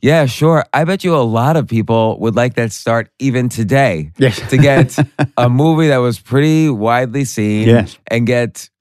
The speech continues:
Speaker 1: let's say, three thousand dollars or two thousand dollars to just spend a month doing the novelization of it. Did you think that would be, I, I, this is going off on a tangent 'cause I wanna talk about your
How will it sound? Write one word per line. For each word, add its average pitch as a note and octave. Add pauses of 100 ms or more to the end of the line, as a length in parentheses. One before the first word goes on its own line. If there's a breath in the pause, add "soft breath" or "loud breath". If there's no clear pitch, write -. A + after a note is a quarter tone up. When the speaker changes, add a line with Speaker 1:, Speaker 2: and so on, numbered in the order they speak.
Speaker 1:
let's A2
say, A2
three A#2+
thousand A#2
dollars A2
or F#2
two A2+
thousand A#2
dollars G#2+ (220)
to -
just C#3+
spend C#3+
a C#3+
month D3
doing B2
the B2
novelization B2
of F2
it. D#2+ (180 soft breath)
Did -
you C#3+
think C#3
that G#2+
would G#2+
be, B2
I, - (260 loud breath)
I, C3+ (140)
this E3
is D#3+
going C#3+
off C3+
on B2
a A#2
tangent B2
'cause G#2+
I A2
wanna B2
talk A#2+
about A2 (240)
your G#2+